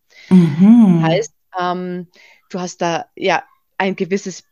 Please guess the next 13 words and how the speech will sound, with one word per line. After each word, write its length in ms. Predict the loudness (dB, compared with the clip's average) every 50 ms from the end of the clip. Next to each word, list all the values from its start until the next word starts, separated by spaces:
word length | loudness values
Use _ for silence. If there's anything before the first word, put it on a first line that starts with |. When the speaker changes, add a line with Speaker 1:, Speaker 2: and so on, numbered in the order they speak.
| _ _ _ _ _ _
Speaker 2:
Lichtspektrum. 1120 | -6 -4 -4 -4 -4 -10 -16 -18 -12 _ -10 -10 -10 _ _ _ -8 -8 -8 -8 -10 -12 -14
Jedes 600 | -16 -18 -8 -4 -4 -4 -2 -2 -6 -8 -8 _
Lichtspektrum 880 | _ -10 -8 -8 -8 -8 _ -18 -16 _ -12 -14 -14 _ _ -12 -10 -10
hat 140 | -12 -12 -10
seine 260 | -12 -10 -10 -12 -16
Farbe, 520 | -18 _ _ -6 -6 -4 -6 -8 -8 -4 -4
oder 180 | -2 -2 -2
jedes, 380 | -6 -6 -8 -8 -8 -10 -10 -18 _
jede 280 | -8 -8 -8 -8 -8
Farbe 360 | -10 -8 -6 -6 -6 -6 -6
hat 140 | -8 -8 -12
sein 160 | -12 -16 -14 -14
Spektrum. 680 | -16 -14 _ -12 -12 -12 _ _ _ -8 -8 -8 -10